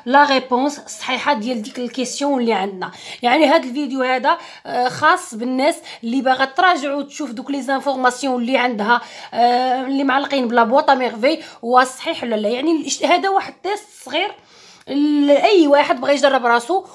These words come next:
واش، آه، عارف، آه، معلومات مهمين، آه، اللي خصو يكون عارف على هاد الغموم هادي ديال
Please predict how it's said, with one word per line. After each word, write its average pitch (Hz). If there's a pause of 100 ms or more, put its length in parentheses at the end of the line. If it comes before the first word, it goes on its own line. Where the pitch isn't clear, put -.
(140)
واش، 269
آه، 262
عارف، 285
آه، 247
معلومات 269
مهمين، 269 (260)
آه، 247
اللي 254
خصو -
يكون 277
عارف 262
على 247
هاد 240
الغموم 240
هادي 233
ديال 262